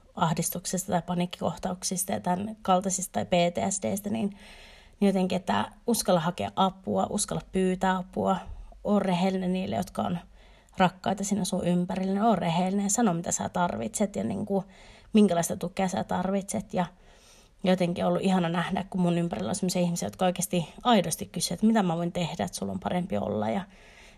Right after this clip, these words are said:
ja ynnä muuta, niin, niin jos ei sulta kukaan ole kysynyt sitä, niin sano niille sun rakkaille, että hei, että nämä on ne asiat, mitkä, mitä mä tarvin, että mä koen itseni turvalliseksi ja,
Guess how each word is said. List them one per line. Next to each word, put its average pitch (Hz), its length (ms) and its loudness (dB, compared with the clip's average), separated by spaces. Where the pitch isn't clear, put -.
ja - 60 0
ynnä 175 160 0
muuta, 180 320 -2
niin, 180 200 2
niin 190 400 -4
jos 208 220 0
ei 202 80 2
sulta 196 260 -2
kukaan 196 300 4
ole 185 80 -10
kysynyt 180 420 2
sitä, - 220 -4
niin 196 100 0
sano 233 240 2
niille 160 220 -4
sun - 200 -4
rakkaille, - 360 -8
että - 140 -6
hei, 190 180 2
että 190 180 -6
nämä 190 200 2
on 175 100 -2
ne 170 60 -4
asiat, - 280 -2
mitkä, 180 320 -4
mitä 240 180 8
mä 190 200 6
tarvin, 175 440 0
että 190 120 -4
mä 170 160 -2
koen 170 420 -4
itseni 175 320 -4
turvalliseksi 190 720 -4
ja, 190 60 -6